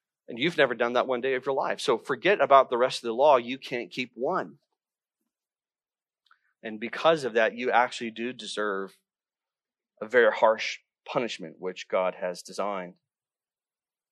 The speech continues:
So how can you stand out on a street and yell and scream at people if you yourself are on the equal playing field as the person that you're talking to? You know, it's the whole pot kettle thing, right?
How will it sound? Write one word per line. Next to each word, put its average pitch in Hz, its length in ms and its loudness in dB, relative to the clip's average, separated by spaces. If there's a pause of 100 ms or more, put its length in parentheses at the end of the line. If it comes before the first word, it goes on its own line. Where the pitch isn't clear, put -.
(1040)
So - 140 -2
how 285 220 6
can 277 160 -4
you 170 80 0
stand 185 320 4
out 165 140 10
on 135 140 2
a 110 60 -10
street - 460 -2
and 117 160 -4
yell 139 260 6
and 113 100 -4
scream 151 300 -6
at 113 100 -10
people 98 460 -8
if 113 240 -6
you 151 300 -4
yourself 113 680 0 (460)
are 110 160 4
on 110 160 0
the 101 160 -4
equal 123 420 -4
playing 113 380 -6
field 98 300 -4
as 90 80 -12
the 107 100 -12
person 107 360 -8
that 90 140 -14
you're 113 60 -14
talking 131 440 -4
to? - 120 -20 (1080)
You 127 80 -6
know, 110 60 0
it's 113 100 -4
the - 80 -4
whole 135 280 2
pot 127 400 6
kettle 120 300 2
thing, 78 320 -16
right? 98 360 -4